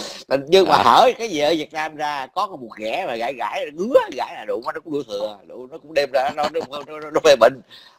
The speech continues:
Speaker 1: Nó quá đản chuyện đó. Cho nên ra, ờ, mình cũng không phải làm lạ, mình, mình, mình để cho cơ quan im lặng đi, đừng có khơi lên nữa, để cho cơ quan pháp luật họ vào cuộc, họ điều tra và họ làm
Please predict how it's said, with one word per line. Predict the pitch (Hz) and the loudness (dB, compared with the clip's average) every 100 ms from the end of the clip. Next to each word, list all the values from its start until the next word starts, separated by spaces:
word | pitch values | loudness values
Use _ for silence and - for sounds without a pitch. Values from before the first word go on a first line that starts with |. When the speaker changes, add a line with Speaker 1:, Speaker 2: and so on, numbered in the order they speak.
| _ | _
Speaker 1:
Nó | - 349 | 6 8
quá | 220 | 6
đản | 117 180 175 | 2 0 -2
chuyện | 156 | 0
đó. | 196 - | 0 0
Cho | 147 | -4
nên | 156 127 | -4 -2
ra, | 151 170 160 - - - _ | -2 0 0 -2 -8 -20 _
ờ, | 123 120 | -6 -6
mình | 120 123 | -2 -4
cũng | 123 175 | -2 -8
không | 139 | -2
phải | 165 | 0
làm | 180 110 | 0 2
lạ, | 101 127 123 | 2 4 2
mình, | 120 113 120 | -2 -2 -8
mình, | 123 117 117 | -8 -4 -2
mình | 113 110 | -2 2
để | 127 151 | 2 2
cho | 143 | -4
cơ | 143 | -4
quan | 143 139 | 0 0
im | 127 139 | 0 -4
lặng | 104 101 | -4 -4
đi, | 127 | -10
đừng | 123 117 | -10 -12
có | - | -6
khơi | 135 135 135 | 0 2 4
lên | 120 120 123 | 4 2 4
nữa, | 110 147 139 | 4 4 2
để | 131 | -2
cho | 131 - | -2 0
cơ | 131 | 2
quan | 131 127 | 2 2
pháp | 143 | -2
luật | 113 104 | -4 -2
họ | 95 113 | -4 0
vào | 98 95 | -2 -2
cuộc, | 110 - | -6 -2
họ | 90 85 117 | -2 -2 0
điều | 104 104 | -2 4
tra | 113 110 | 4 4
và | 92 | 0
họ | 101 104 101 _ 110 | -4 -6 -16 _ 0
làm | 107 | 0